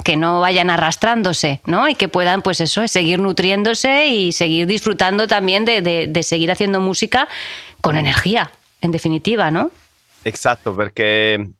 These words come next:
Speaker 2: lo que pasa a veces, bueno, a veces el, el tiempo no na-, no ayuda, porque cuando hay este bochorno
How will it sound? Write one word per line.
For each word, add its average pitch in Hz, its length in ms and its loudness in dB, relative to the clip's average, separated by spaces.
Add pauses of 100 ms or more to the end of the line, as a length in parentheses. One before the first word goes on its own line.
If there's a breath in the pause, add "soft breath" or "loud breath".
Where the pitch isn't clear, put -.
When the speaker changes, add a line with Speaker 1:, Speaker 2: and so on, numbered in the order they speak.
(240)
Speaker 2:
lo 110 180 -2
que 135 120 -2
pasa 131 380 0
a 127 40 0
veces, 120 500 -2 (260)
bueno, 95 220 -4 (200)
a 90 160 -4
veces 92 440 -4
el, 95 340 -4
el 90 200 -6
tiempo 107 300 -2
no 113 100 0
na-, 98 240 -2
no 101 180 -2
ayuda, 107 340 -2
porque 90 280 -6
cuando 90 380 -4
hay 87 180 -2
este 90 320 -6
bochorno 95 840 -4